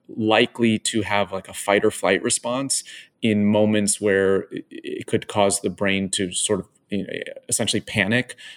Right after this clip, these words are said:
And that's understandable because that individual was raised in an environment where they needed to survive, they needed to flee, they needed to protect themselves. And that can carry over later in life. The, the take homes from all of this are that we wanna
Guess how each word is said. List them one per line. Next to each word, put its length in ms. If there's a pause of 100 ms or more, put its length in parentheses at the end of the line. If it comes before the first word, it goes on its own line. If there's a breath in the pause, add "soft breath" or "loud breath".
(120)
And 120
that's 160
understandable 720
because 560 (280 loud breath)
that 260
individual 460
was 160
raised 200
in 60
an 40
environment 380
where 100
they 160
needed 300
to 100
survive, 540
they 100
needed 200
to 60
flee, 440
they 120
needed 220
to 100
protect 400
themselves. 540 (260 loud breath)
And 140
that 160
can 300
carry 320
over 260
later 300
in 80
life. 360 (400 loud breath)
The, 400 (220)
the 80
take 300
homes 280
from 200
all 200
of 100
this 220
are 160
that 280 (260 loud breath)
we 100
wanna 460